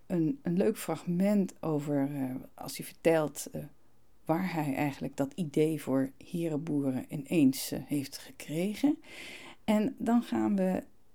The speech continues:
verder luisteren naar een vraag uit het publiek en de manier waarop Geert van der Veer daarop antwoordt. Eerst introduceert gastheer Merlijn Twaalfhoven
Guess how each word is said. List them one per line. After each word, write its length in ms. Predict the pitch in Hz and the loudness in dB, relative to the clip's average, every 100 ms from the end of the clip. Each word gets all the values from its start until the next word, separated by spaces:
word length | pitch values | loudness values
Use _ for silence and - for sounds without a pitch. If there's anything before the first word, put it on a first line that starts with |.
| - | -20
verder 380 | - - 240 220 | -8 2 2 2
luisteren 440 | 196 190 185 - 170 | 2 0 -2 0 0
naar 200 | 160 156 | 2 2
een 180 | 135 - | 0 0
vraag 560 | 139 143 156 202 208 | -8 -2 0 0 0
uit 120 | 170 180 | -4 -4
het 100 | - | -4
publiek 440 | 165 175 190 - | -4 0 -2 -2
en 160 | - 180 | -4 -2
de 60 | 156 | -2
manier 340 | 151 165 151 | 0 0 0
waarop 400 | 165 151 131 - - - | 0 -2 -4 -8 -20 -20
Geert 340 | - 208 190 | -4 -2 0
van 120 | - | -4
der 80 | 147 | -6
Veer 360 | 143 135 135 135 - - - - | 0 0 0 -2 -12 -20 -20 -8
daarop 320 | - 131 139 | -4 -4 -4
antwoordt. 520 | 107 104 95 110 - - - - - - - - - - - | -8 -6 -8 -10 -14 -18 -20 -20 -20 -20 -18 -20 -20 -20 0
Eerst 340 | 240 269 269 - | 6 8 6 2
introduceert 640 | 233 220 208 196 202 180 | 0 4 2 2 2 0
gastheer 580 | - 233 - 190 165 156 - | 0 -2 -2 0 2 2 2
Merlijn 400 | 170 151 135 139 | 2 6 6 6
Twaalfhoven 1000 | 196 208 208 - 160 156 151 147 147 | 2 0 0 0 0 2 2 2 0